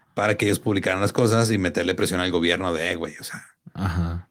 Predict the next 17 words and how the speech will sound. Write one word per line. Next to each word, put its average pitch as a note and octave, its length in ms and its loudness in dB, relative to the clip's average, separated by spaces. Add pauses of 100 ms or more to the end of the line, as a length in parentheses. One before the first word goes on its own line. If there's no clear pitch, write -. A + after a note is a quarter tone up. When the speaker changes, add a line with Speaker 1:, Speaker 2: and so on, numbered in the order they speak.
(120)
Speaker 1:
este, D#2+ 540 -8
estos F#2+ 200 -6
son A#2+ 140 2
los, B2 260 4
o F#2+ 80 -2
sea, F#2 100 2
esto F#2+ 140 2
es A2+ 80 2
Speaker 2:
Eh, - 40 -2
Speaker 1:
ciencia." G2+ 300 0
Speaker 2:
yo A2+ 120 4
no B2+ 160 6
fui, G2 480 -4
yo A#2 100 2
no C#3+ 80 6
Speaker 1:
Sí, - 60 6
Speaker 2:
fui. F2 240 -4